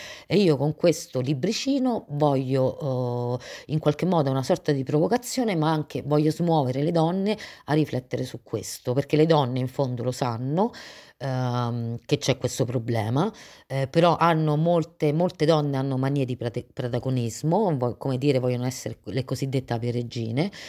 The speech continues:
e questo è un grosso problema che sta alla base, cioè alla base del potere patriarcale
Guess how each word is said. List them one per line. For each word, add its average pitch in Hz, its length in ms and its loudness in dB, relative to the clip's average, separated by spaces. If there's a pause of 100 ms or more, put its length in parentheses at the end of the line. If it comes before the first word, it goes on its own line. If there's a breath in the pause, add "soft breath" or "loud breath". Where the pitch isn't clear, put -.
(280 loud breath)
e - 120 -2
questo 160 280 2
è - 20 0
un 131 60 -2
grosso 131 260 -4
problema 127 480 0
che 143 100 2
sta - 200 -2
alla 113 180 0
base, 107 400 -8
cioè 123 140 -2
alla 135 140 2
base 143 480 2
del 135 260 2
potere 151 400 0
patriarcale 165 760 0